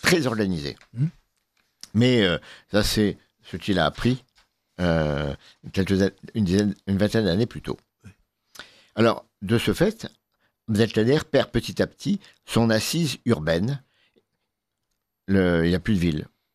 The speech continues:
Speaker 1: Et, euh, donc, il regroupe ses forces dans une capitale ambulante
Speaker 2: Oui.
Speaker 1: qui s'appelle la Smala.
Speaker 2: Voilà, exactement, c'est
Speaker 1: C'est
Speaker 2: ça.
Speaker 1: un énorme ensemble, sous tente,
Speaker 2: Hmm.
Speaker 1: donc, euh, mobile, de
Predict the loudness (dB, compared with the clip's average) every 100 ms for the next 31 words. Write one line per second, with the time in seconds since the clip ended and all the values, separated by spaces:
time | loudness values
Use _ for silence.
0 | _ _ _ _ _ _ _ 0 0 0
1 | -4 0 2 2 0 _ _ 0 2 2
2 | 0 2 0 0 -2 -4 -4 -4 -4 -12
3 | -18 _ -20 _ 0 0 2 0 0 -2
4 | -2 -2 0 0 -2 -4 -4 -8 -10 -14
5 | _ _ -10 -8 -8 _ -10 -2 -2 0
6 | -2 -2 -2 0 0 0 -8 -10 -4 -2
7 | -4 -8 -4 -2 -2 -6 -6 -8 -12 -8
8 | -2 0 2 2 2 2 2 0 -2 -4
9 | -2 -6 -10 _ -4 -2 0 2 0 -2
10 | -8 -10 -4 0 0 -2 -2 -2 0 0
11 | 0 2 2 0 -2 _ -20 -20 -20 -2
12 | 2 4 4 2